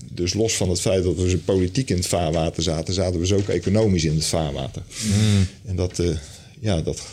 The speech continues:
Speaker 1: zorgde voor wat extra uitdagingen.
Speaker 2: Ja, dat snap ik.
Speaker 1: Ja.
Speaker 2: Maar in je, in je, eh, waar, waar ik heen wilde was volgende. Je bent dus,
Speaker 1: En,
Speaker 2: ehm,
Speaker 1: en toen als kapitein
Speaker 2: Ja?
Speaker 1: heb ik, eh, ben ik, eh, op pad geweest. Ik heb toen in, eh, op Haiti,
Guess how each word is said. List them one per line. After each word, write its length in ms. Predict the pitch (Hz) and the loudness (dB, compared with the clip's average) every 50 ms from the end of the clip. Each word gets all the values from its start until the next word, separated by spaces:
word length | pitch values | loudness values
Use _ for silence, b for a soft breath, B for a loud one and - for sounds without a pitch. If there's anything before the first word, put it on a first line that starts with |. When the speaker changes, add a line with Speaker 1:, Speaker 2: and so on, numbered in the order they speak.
| B B B B B | B B B B B
Speaker 1:
zorgde 380 | B - - 85 82 80 80 78 | B -6 -4 -2 -2 -2 -4 -4
voor 120 | 73 78 | -4 -4
wat 120 | 78 78 - | -4 -2 -2
extra 260 | - - - - 69 | -2 -4 -4 -4 -2
uitdagingen. 580 | 55 69 73 73 76 76 78 87 80 76 76 78 - - - - | -2 -2 -2 -2 -4 -4 -4 -4 -4 -4 -6 -6 -8 -12 -10 -6
Speaker 2:
Ja, 200 | 120 123 117 107 | -4 -2 0 0
dat 140 | 104 101 - | -2 -2 -2
snap 240 | - 123 117 - | -4 -4 -2 -2
ik. 60 | 98 98 | -2 -4
Speaker 1:
Ja. 400 | - - - - - - - - - - - | -4 -6 -14 -20 -16 -12 -10 -8 -8 -10 -4
Speaker 2:
Maar 240 | - 127 135 143 - | -2 0 0 0 0
in 220 | 156 - - 160 | -2 0 2 2
je, 180 | 160 156 147 139 - | 2 2 2 2 2
in 80 | 147 | 2
je, 80 | 139 - | 0 2
eh, 80 | - 123 | 2 2
waar, 160 | 107 98 117 117 120 120 117 | 2 2 2 4 4 4 4
waar 60 | 123 | 4
ik 80 | 120 113 | 4 4
heen 160 | 123 135 139 | 4 6 6
wilde 140 | 135 127 120 | 4 4 4
was 140 | 113 110 | 4 2
volgende. 360 | - 127 123 117 101 92 101 107 | 4 4 4 4 4 4 4 4
Je 60 | 117 | 4
bent 140 | 117 131 127 | 4 6 6
dus, 180 | 120 113 95 | 4 4 2
Speaker 1:
En, 80 | - - | 2 0
Speaker 2:
ehm, 340 | 113 110 107 107 101 98 98 | 2 4 4 4 4 6 4
Speaker 1:
en 100 | 95 90 | 4 4
toen 160 | 92 123 120 | 4 4 4
als 120 | 110 95 - | 2 2 2
kapitein 600 | - 104 - - - - 123 135 143 170 180 185 | 0 0 -2 0 0 2 2 4 4 4 2 4
Speaker 2:
Ja? 160 | - 123 131 135 | 4 4 4 4
Speaker 1:
heb 100 | - - | 4 2
ik, 180 | 120 - - 135 | 0 0 2 2
eh, 580 | 135 127 123 123 120 117 117 113 107 110 110 101 | 4 6 6 6 6 6 6 6 6 4 4 4
ben 120 | 101 120 113 | 2 2 2
ik, 180 | 110 - - | 0 0 -4
eh, 280 | - - 110 101 - - | -4 0 2 4 4 4
op 120 | - 101 - | 2 2 0
pad 180 | - 120 - | -2 -2 -2
geweest. 360 | - - 117 123 147 160 - - | 0 0 2 2 2 2 0 -2
Ik 120 | - - | -2 0
heb 180 | 113 110 101 - - | 0 0 0 -2 -4
toen 320 | - - 107 104 95 90 - | -2 0 2 2 2 2 0
in, 400 | - 95 98 92 92 92 90 80 - - - | 0 0 2 4 4 2 2 0 -2 -2 -2
eh, 60 | 87 82 80 80 78 - | 0 0 2 2 0 0
op 200 | - 95 98 - | 0 -2 -2 0
Haiti, 580 | - 95 90 92 110 123 - 113 101 80 - | 0 2 2 4 2 2 2 2 2 2 0